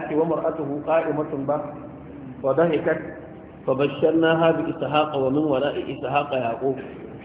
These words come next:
Qalat, "Ya waylati, a'alidu wa ana ajuzun wa hadha ba'li shaykha, inna hadha."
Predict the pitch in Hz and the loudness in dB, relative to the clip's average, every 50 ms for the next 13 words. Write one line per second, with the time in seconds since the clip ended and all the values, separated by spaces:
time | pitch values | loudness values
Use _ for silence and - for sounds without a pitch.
0 | - - - - 135 151 156 156 160 160 160 147 143 147 156 160 160 156 151 135 | -16 -10 -2 4 6 8 8 8 6 4 2 2 4 4 6 6 6 4 2 2
1 | 127 - - - 117 - 127 139 - 156 170 160 160 147 139 135 131 135 135 147 | 0 -2 -4 -6 -6 -4 -4 -2 0 2 2 2 0 -2 -2 -2 -2 0 0 0
2 | 147 147 139 120 127 120 123 143 143 139 135 131 123 120 117 117 131 135 135 127 | -2 -2 -2 -2 -2 -4 -4 -4 -4 -4 -4 -4 -4 -4 -4 -4 -2 -2 -2 0
3 | 127 123 123 139 - 127 120 113 117 113 - - 131 131 127 123 117 - 131 147 | -2 -2 -2 -2 -2 -2 -4 -4 -4 -6 -6 -6 -6 -6 -6 -6 -6 -4 -2 -2
4 | 147 139 131 120 113 110 120 120 120 120 123 120 120 - - - - | 0 0 -2 -2 -2 0 0 0 2 2 2 0 0 -2 -6 -12 -12